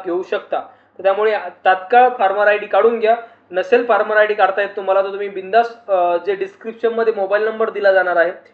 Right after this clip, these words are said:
त्यावरती कॉल करा, तुम्हाला पूर्णपणे मदत मिळेल. महाराष्ट्रात कुठेही <coughs> असाल तर तुम्हाला पूर्णपणे मदत मिळेल. धन्यवाद मित्रांनो, व्हिडिओ आवडला, व्हिडिओ शेअर करा आणि चॅनलला सबस्क्राईब करायला विसरू नका.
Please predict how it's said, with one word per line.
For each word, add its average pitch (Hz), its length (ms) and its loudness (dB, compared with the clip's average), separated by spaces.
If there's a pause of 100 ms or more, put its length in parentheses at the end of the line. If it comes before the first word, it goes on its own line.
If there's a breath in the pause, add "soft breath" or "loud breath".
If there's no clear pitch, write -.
(160)
त्यावरती 190 320 4
कॉल 208 260 4
करा, 208 320 2 (260)
तुम्हाला 202 260 2
पूर्णपणे 226 580 2
मदत 196 380 -2
मिळेल. 185 300 -2
महाराष्ट्रात 190 480 4
कुठेही 214 340 4
<coughs> - 1800 -10
असाल 226 300 4 (120)
तर 220 60 -2
तुम्हाला 208 300 2
पूर्णपणे 196 480 -4
मदत 190 340 -4
मिळेल. 175 260 -2 (520)
धन्यवाद 208 360 2
मित्रांनो, 226 480 0
व्हिडिओ 180 240 4
आवडला, 196 480 6
व्हिडिओ 196 280 0
शेअर 220 300 2
करा 202 300 2 (160)
आणि 185 180 -6
चॅनलला 185 500 0
सबस्क्राईब - 500 -2
करायला 165 320 2
विसरू 190 340 -4
नका. 120 140 -10